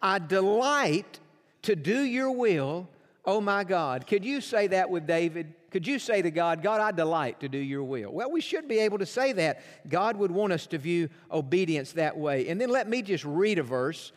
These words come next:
out of First John. Notice what John says about obedience. "For this is the love of God, that we keep His commandments." In other words, if we really love God, the way that that will be manifested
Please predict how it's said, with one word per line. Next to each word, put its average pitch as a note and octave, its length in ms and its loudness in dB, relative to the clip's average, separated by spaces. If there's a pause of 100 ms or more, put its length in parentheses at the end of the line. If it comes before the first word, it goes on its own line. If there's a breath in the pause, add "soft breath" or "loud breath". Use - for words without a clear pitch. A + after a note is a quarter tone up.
(220 loud breath)
out D#3+ 260 0
of C#3+ 140 -2
First F3+ 400 -2
John. C#3+ 500 -2
Notice C4+ 300 -2
what A#3+ 140 0
John G#3 320 0
says F3 260 0
about D#3 240 0
obedience. C3 480 -4
"For E3+ 160 -2
this G3 360 0
is A#3 140 -4
the E3+ 140 0
love F#3 260 2
of G#3 160 -4
God, B2+ 460 -2 (1160 loud breath)
that F#3 220 2
we F3+ 140 2
keep - 440 -2
His G3+ 260 2
commandments." D#3+ 640 -2
In F3+ 80 -2
other F#3+ 140 2
words, F3 200 0 (200 loud breath)
if F3 200 2
we A#3 220 0
really B3+ 400 0
love B3 360 0
God, E3 500 2
the E3 80 0
way F#3 200 2
that G3+ 400 -4
that F#3 220 0
will F#3+ 80 0
be F3+ 160 2
manifested F#3 680 0